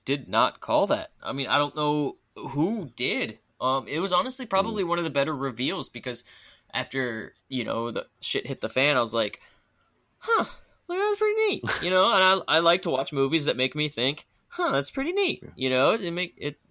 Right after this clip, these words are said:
Speaker 1: it's a good time.
Speaker 2: Yep, I fully agree, 'cause like I said, if, if it had been s-, just some random dude or something like that, all right, this is dumb.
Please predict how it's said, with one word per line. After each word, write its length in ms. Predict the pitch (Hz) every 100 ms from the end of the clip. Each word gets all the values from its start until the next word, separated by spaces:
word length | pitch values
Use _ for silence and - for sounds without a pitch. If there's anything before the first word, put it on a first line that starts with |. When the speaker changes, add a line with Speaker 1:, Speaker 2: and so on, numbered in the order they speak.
| -
Speaker 1:
it's 200 | 185 -
a 40 |
good 140 | 240 269
time. 260 | 381 -
Speaker 2:
Yep, 120 | 98 - _
I 200 | 95 98 98
fully 260 | 113 107
agree, 280 | 98 117 104
'cause 120 | 95
like 100 | 98
I 40 | 95
said, 180 | - 98
if, 200 | 95 113
if 180 | 110
it 60 | 139
had 100 | 143
been 140 | 123
s-, 160 | 107 -
just 200 | 104 95
some 200 | 110 90
random 340 | 90 92 80
dude 300 | 80 90 92
or 80 | 85
something 200 | 80 90
like 80 | 87
that, 100 | 87 95
all 120 | 92
right, 100 | 85
this 180 | 101 87
is 140 | 80
dumb. 360 | 82 80 76